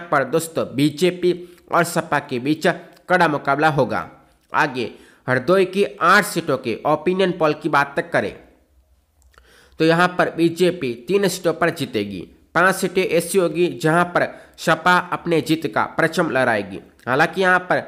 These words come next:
बसपा और कांग्रेस पार्टी का जनता खाता नहीं खोलेगी। ऐसे में यहाँ पर दोस्तों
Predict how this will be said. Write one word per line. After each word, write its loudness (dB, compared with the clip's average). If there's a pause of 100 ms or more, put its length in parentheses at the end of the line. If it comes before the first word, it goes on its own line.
(300)
बसपा 2
और 0
कांग्रेस 0 (160)
पार्टी 2
का -4
जनता 0
खाता 0
नहीं -2
खोलेगी। -4
ऐसे 0
में 2
यहाँ 4
पर 0
दोस्तों 0